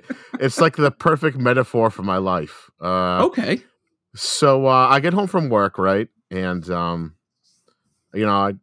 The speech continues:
Speaker 2: I fall asleep on the couch for a couple hours. I'm like, "Oh, I'll just
Speaker 1: As
Speaker 2: watch
Speaker 1: you are
Speaker 2: T V," and
Speaker 1: wont
Speaker 2: I,
Speaker 1: to do,
Speaker 2: I pass
Speaker 1: right?
Speaker 2: out. Yeah, it's,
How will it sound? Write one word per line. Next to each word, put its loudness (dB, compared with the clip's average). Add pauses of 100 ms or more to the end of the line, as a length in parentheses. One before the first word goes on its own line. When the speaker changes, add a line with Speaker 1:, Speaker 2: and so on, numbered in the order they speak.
(140)
Speaker 2:
I -4
fall 0
asleep -8
on -10
the -8
couch -6
for -10
a -10
couple -10
hours. -8
I'm -16
like, -16
"Oh, -6
I'll -4
just -2
Speaker 1:
As 2
Speaker 2:
watch 0
Speaker 1:
you 4
are 6
Speaker 2:
T 2
V," -
and 0
Speaker 1:
wont -2
Speaker 2:
I, -8
Speaker 1:
to -2
do, -2
Speaker 2:
I -4
pass -6
Speaker 1:
right? -2
Speaker 2:
out. -14
Yeah, -4
it's, -12